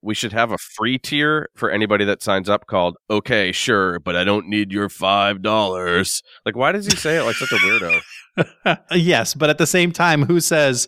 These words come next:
Speaker 2: "Hey, can you do me a favor and pass my number along to this person? Here's five dollars." That's also a weird thing to do.
Speaker 1: No, if I'm gonna ask someone a favor, I'm gonna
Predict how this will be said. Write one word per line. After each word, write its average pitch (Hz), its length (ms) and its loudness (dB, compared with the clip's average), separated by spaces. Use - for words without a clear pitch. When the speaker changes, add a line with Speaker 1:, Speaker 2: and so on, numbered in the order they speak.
Speaker 2:
"Hey, 139 200 2
can 127 220 2
you 139 80 4
do 160 160 2
me 147 100 4
a 120 60 2
favor 131 480 2
and 110 200 0
pass 120 280 0
my 120 100 2
number 120 240 2
along 117 240 2
to 110 60 2
this 107 120 2
person? 120 380 0
Here's 127 300 0
five 107 240 2
dollars." 98 560 0
That's 151 180 0
also 170 320 2
a 117 60 4
weird 107 240 2
thing 107 160 2
to 98 100 -2
do. 165 240 -8
Speaker 1:
No, 202 220 0
if - 100 0
I'm 165 80 2
gonna 190 120 4
ask 170 180 2
someone 165 180 -2
a 98 40 -2
favor, 127 300 0
I'm 85 60 2
gonna 98 220 -2